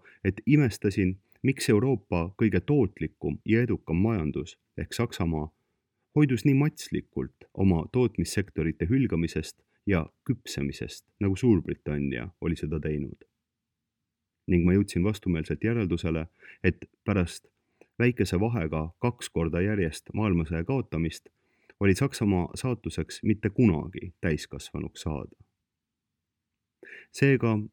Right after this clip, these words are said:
kutsusid Ühendkuningriigi Leiboristliku partei asjapulgad kõiki, kes ei määrinud enam oma käsi füüsilise ega tootva tööga,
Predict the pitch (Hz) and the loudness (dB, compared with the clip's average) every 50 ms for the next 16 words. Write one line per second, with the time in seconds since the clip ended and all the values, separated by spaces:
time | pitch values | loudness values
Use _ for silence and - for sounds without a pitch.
0 | _ - - 120 - - 104 - 104 95 110 123 135 104 - - 110 113 113 101 | _ -4 -4 -2 0 0 -2 2 2 2 2 2 0 0 -2 0 2 4 4 4
1 | 90 87 90 90 85 87 85 85 - - 101 101 92 95 98 120 120 - - 78 | 2 2 0 0 0 0 0 0 0 0 2 2 2 2 2 0 0 -2 -6 -6
2 | - - 82 78 85 82 - - 110 117 113 98 98 113 110 - 87 78 85 80 | -6 -4 -4 -4 -4 -4 -4 -2 0 2 2 2 2 0 0 -2 -4 -2 -2 -4
3 | - 80 78 - - - 131 139 - _ - 82 82 82 - _ _ _ _ _ | -4 -4 -8 -8 -4 -2 -2 -2 -2 _ -6 -4 -4 -4 -6 _ _ _ _ _
4 | _ _ - 104 98 - - 87 82 82 - - 110 113 117 101 85 87 82 82 | _ _ 0 0 0 2 2 2 2 2 2 0 0 0 2 2 2 2 2 0
5 | 80 73 85 85 82 80 80 80 82 85 107 107 101 98 - - - 104 95 107 | 0 0 -2 -2 0 0 0 0 0 0 -2 -2 -2 -2 -2 0 0 0 0 2
6 | 87 85 80 - 80 78 - 82 82 101 98 90 - - 82 85 127 135 113 85 | 0 -2 0 -2 -4 -4 -2 -2 -2 -2 -2 -2 -4 -6 -4 -2 0 0 0 0
7 | 87 82 78 | -2 -2 -4